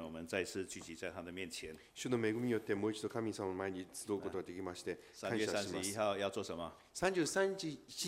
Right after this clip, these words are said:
Speaker 2: 三十一日には何がありますか？
Speaker 1: 要做什么？
Speaker 2: 何がありますか？
Speaker 1: 早上
Speaker 2: 朝、
Speaker 1: 布道会。
Speaker 2: 伝道集会があります。
Speaker 1: 布道会要做什么？
Speaker 2: 伝道集会では何をしますか？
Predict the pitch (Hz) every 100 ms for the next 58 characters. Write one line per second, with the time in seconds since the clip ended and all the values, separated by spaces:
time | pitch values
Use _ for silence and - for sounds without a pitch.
0 | 185 - 190 170 135 123 120 170 156 147
1 | 117 123 151 110 107 101 - 110 - -
2 | 101 104 95 85 85 - - 113 113 98
3 | 95 95 95 92 92 110 95 80 85 -
4 | - _ - 117 120 110 95 110 - -
5 | - 101 98 90 82 92 90 80 73 98
6 | 107 104 101 117 107 92 82 80 78 76
7 | 104 110 107 113 98 82 80 90 - 131
8 | 170 165 202 143 110 104 143 107 - 95
9 | 87 - 78